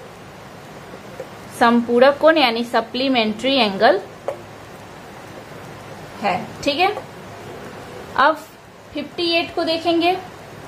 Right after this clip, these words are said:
फिफ्टी एट के साथ हम क्या लें कि मेरा वन एटी आए? तो फिफ्टी एट के साथ ये सब लेने से तो नहीं हो पाएगा,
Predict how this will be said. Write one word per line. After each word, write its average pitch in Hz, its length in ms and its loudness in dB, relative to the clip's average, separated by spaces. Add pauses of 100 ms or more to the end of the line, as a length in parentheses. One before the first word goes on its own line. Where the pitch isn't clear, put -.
(240)
फिफ्टी 285 320 4
एट 320 160 2
के 320 100 0
साथ 320 240 6
हम 320 200 0
क्या 294 240 6
लें 302 300 2
कि 311 120 -4
मेरा 285 220 6
वन 277 240 6
एटी 285 300 2
आए? 277 260 2 (760)
तो 262 80 -2
फिफ्टी 302 500 -2
एट 320 220 2
के 330 120 2
साथ 311 320 6 (260)
ये 269 220 2
सब 285 200 4
लेने 294 300 4
से 302 140 -2
तो 302 140 0
नहीं 269 260 4
हो 302 120 6
पाएगा, 294 520 4